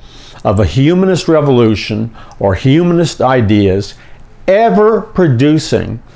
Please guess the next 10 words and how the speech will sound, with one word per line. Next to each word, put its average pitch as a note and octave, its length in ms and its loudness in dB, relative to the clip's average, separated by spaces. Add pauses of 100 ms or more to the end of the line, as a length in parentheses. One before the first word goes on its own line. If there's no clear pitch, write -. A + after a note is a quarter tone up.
(160)
in C3 180 0
the A#2+ 80 2
long C3 540 2
term A2 560 -2 (380)
economic A#2+ 720 0
prosperity, B2+ 960 0 (720)
uh, A2 360 0 (320)
betterment C3 800 0
for B2 180 0
mankind. C3+ 960 0